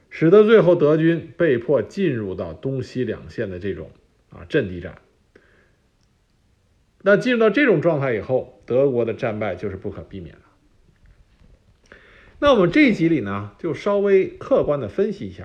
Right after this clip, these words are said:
啊，因为完全把这个罪责放到小毛奇的头上，也并不是很公正。小毛奇虽然算不上天才的名将，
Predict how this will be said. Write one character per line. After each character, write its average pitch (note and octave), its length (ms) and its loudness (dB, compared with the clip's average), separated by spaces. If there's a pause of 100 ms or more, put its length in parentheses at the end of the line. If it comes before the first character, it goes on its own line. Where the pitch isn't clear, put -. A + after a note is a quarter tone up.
啊， - 220 -20
因 D#3+ 120 -6
为 G#3 120 4
完 A3+ 260 0
全 A3 180 2
把 B2+ 140 0
这 G3 180 0
个 D3 120 4
罪 C3+ 200 0
责 G#2+ 520 -4 (580)
放 E3 260 0
到 A2+ 160 0
小 G2 240 -8
毛 A2 220 -6
奇 B2 240 -10
的 B2 100 -4
头 - 240 -14
上， G2 280 -14
也 G#2 180 -8
并 C3 440 -6
不 F#2+ 260 -16
是 G2 340 -12
很 F2+ 220 -16
公 B2 260 -10
正。 A2+ 180 -10 (1300)
小 G3 180 6
毛 B3+ 160 8
奇 C4 180 2
虽 B3+ 200 0
然 G#3+ 180 4
算 G3+ 360 2
不 C#3 100 0
上 G#2+ 420 -4
天 G3+ 280 0
才 C#3 140 -6
的 G#2+ 80 -6
名 F2 220 -10
将， A2 220 -8